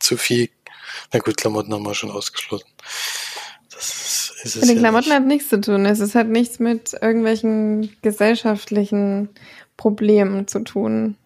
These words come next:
Speaker 2: sag ich mal so. Ich kann ja mal als Tipp geben, wir haben das eigentlich,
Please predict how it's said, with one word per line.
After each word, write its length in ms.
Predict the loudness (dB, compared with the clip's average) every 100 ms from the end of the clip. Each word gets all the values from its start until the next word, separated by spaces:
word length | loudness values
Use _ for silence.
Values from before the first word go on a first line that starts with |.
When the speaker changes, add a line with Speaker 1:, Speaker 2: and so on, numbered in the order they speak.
| -20 _ _ _ _ _ _ _ _ _ -8
Speaker 2:
sag 180 | -6 -4
ich 140 | -4
mal 180 | -6 -6
so. 320 | -4 -4 -4 -8 _ _ _ _ -20 -6
Ich 120 | -2 2
kann 140 | 4
ja 80 | 4
mal 100 | 4
als 140 | 2
Tipp 180 | 0 -2
geben, 260 | 2 2 4
wir 120 | 4
haben 480 | 4 4 4 2 -4 _ -6
das 180 | -4 -2
eigentlich, 640 | 0 4 4 2 -2 -6